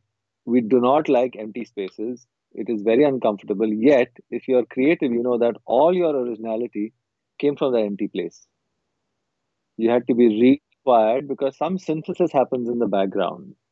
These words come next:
right? Some connection happens outside of your line of sight. And that really is your, the systems part of your mind, the right brain working. And that has not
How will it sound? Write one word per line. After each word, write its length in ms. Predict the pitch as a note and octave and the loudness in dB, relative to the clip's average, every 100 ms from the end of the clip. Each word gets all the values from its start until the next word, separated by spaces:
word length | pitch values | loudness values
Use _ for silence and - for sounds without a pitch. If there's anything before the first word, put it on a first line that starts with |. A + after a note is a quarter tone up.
| _ _ | _ _
right? 220 | G2 B2+ - | -4 -4 0
Some 180 | C#3+ | -2
connection 460 | C#3+ B2 B2 - A#2+ | 2 2 2 -2 -2
happens 440 | A2+ - A2+ A2 G2 | -2 0 -6 -6 -2
outside 300 | G#2+ G#2 A#2 | -2 -2 -2
of 60 | G#2+ | 0
your 140 | G#2+ | 0
line 240 | G2 F#2+ | 0 -4
of 120 | F#2+ - | -8 -8
sight. 280 | F#2+ F#2+ G2 | -4 -4 -4
And 160 | G2 | -2
that 120 | A2+ A2 | 0 2
really 340 | B2+ E3 E3 | 4 6 6
is 140 | D3 | 4
your, 280 | B2 A2+ G#2 - _ _ _ _ _ A#2 | 2 2 0 -4 _ _ _ _ _ -14
the 60 | |
systems 420 | - D3 - C#3+ | -8 -6 -4 -4
part 180 | - A#2+ | 2 2
of 100 | A#2 | 2
your 240 | G#2+ G#2+ G#2+ | 2 2 0
mind, 300 | G2+ F#2+ F#2+ | -4 -6 -6
the 80 | |
right 240 | G2+ G2+ G#2 | -2 -2 -2
brain 260 | G#2+ F#2+ | -4 -4
working. 460 | F#2+ F#2+ G#2 F#2+ F#3+ _ _ _ _ _ _ _ _ | -4 -6 -6 -10 -10 _ _ _ _ _ _ _ _
And 160 | A2+ A2+ | -2 4
that 200 | C3+ E3 | 4 4
has 100 | D3+ | 2
not 300 | C3 C#3 | 2 0